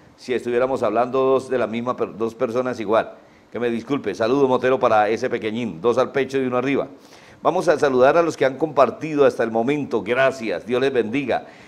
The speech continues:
Erika Cáceres, qué bien Erika, wow, mujer bonita, en L X Florida Blanca, Cambalaches, Envío, Velocity, O L X Santander, no, Erika, qué bendición es usted. Albeiro Márquez, que también está compartiendo.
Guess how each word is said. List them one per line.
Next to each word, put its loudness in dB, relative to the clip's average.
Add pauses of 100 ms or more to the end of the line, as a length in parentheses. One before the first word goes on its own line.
(280)
Erika 0
Cáceres, 2
qué 2
bien 2
Erika, 2
wow, 6
mujer -2
bonita, 2
en 0
L 0
X -6
Florida 0
Blanca, 0
Cambalaches, 0
Envío, -2
Velocity, -2 (280)
O 4
L 4
X -6
Santander, -2
no, 2
Erika, 0
qué -4
bendición -2
es -6
usted. -2
Albeiro 0
Márquez, 0
que -8
también -4
está -4
compartiendo. 0